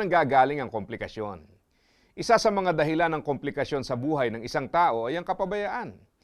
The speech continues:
Minsan ang problemang pinansyal ay nadadagdagan pa ng problema sa kalusugan dahil sa kakulangan ng pagtutuon sa aspetong ito ng buhay.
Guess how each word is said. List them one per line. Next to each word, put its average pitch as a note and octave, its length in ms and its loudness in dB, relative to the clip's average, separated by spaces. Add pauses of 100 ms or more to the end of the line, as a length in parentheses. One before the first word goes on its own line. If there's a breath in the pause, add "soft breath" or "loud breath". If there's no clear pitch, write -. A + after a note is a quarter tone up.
(240)
Minsan G3+ 320 2
ang F3 80 -2
problemang D3+ 560 0
pinansyal E3 720 2
ay D#3+ 80 0
nadadagdagan D3+ 800 0
pa D#3+ 160 0
ng C3+ 160 -4
problema C#3 480 -2
sa E3+ 80 2
kalusugan F#3+ 880 2 (320 soft breath)
dahil A3 240 2
sa A#3 160 -2
kakulangan G3 560 2
ng D3+ 80 -4
pagtutuon C#3+ 640 -2
sa C#3 160 -2
aspetong D3+ 480 -4
ito C#3+ 160 -6
ng B2+ 160 -6
buhay. F2+ 400 -12